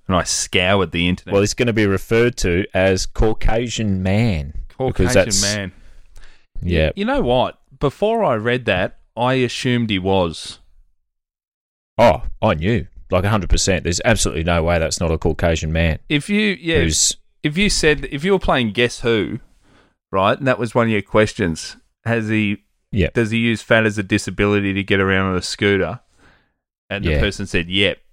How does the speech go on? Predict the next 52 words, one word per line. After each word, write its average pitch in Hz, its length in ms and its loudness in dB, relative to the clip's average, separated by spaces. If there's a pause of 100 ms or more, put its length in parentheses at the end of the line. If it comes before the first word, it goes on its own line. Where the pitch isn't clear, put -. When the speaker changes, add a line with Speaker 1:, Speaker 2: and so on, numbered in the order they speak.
Speaker 1:
you'd 104 240 0
flick - 260 -4
down 104 220 2
all 107 200 2
the 104 140 0
people 92 240 2
of 85 80 -4
colour 85 380 0 (200)
and 92 140 2
just 92 180 0
leave 87 220 0
white, 87 180 -6
Speaker 2:
Well, 90 220 0
even 120 220 2
Speaker 1:
white 117 80 0
Speaker 2:
if 92 80 -6
you, 107 140 -2 (180)
Speaker 1:
men. 131 280 4 (580)
Speaker 2:
if, - 260 0
<laughs> - 80 -4
even 190 240 -2
if 160 120 0
you 127 120 2
were 110 60 2
wavering, 92 600 0 (420)
the 95 160 0
next 92 280 0
hint 90 240 4
was, 85 400 -2 (380)
"The 85 80 -2
route 101 280 2
is 90 340 -2
L 98 200 2
A 90 140 2
to - 120 -2
Taipei. 85 720 0 (100)
It's - 100 0
the - 40 -4
twentieth 90 460 0
time 85 260 2
he's 82 160 -4
done 82 220 2
it." 76 120 -2 (240)
Yeah, 78 100 0
yeah, 78 260 0 (400)
I 85 80 -2
got 82 180 0
this. - 340 0 (680)
Don't 85 160 0
worry 82 160 2
about 76 280 -2
it. - 100 -12